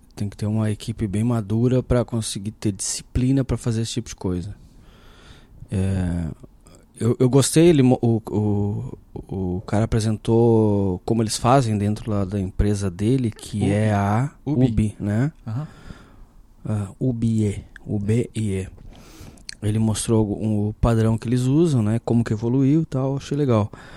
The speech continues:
Speaker 1: Ah, a próxima, né, foi a do Tim Hawkins, né?
Speaker 2: Sim.
Speaker 1: O
Speaker 2: Sim.
Speaker 1: Tim Hawkins é uma, é uma celebridade do meio aí, é um dos caras que fundou o projeto, que continua no Google, trabalhando lá.
Speaker 2: Uhum.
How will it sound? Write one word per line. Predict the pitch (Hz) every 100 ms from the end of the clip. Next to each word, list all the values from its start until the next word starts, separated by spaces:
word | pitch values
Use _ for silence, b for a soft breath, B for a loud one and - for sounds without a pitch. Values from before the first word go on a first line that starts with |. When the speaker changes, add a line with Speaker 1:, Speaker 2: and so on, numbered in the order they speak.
| B B -
Speaker 1:
Ah, | 117 113 113 113 110 - -
a |
próxima, | - 139 156 - 139 120 110
né, | 113
foi | - 120 110
a |
do | 107 110 101 101
Tim | -
Hawkins, | 107 123 147 123 -
né? | 107 180 -
Speaker 2:
Sim. | - 120 107 B B B B - -
Speaker 1:
O |
Speaker 2:
Sim. | -
Speaker 1:
Tim | 120
Hawkins | 110 127 - 117
é | 117
uma, | 113 107 101 98 - - -
é | 120
uma | 113
celebridade | - 120 113 113 104 113 139 113
do | 110
meio | 104 117 139 113
aí, | 113
é | 123
um | 110
dos | 110 -
caras | 107 113 110
que | - 95 92
fundou | - - 107 95 101 110 98 90 87
o |
projeto, | - 95 95 98 123 120 - 107
que | - 85
continua | - 92 - 104 98
no |
Google, | 92 95 110 107 104 98
trabalhando | - 92 95 107
lá. | 98 101 120 - B 135
Speaker 2:
Uhum. | 123 107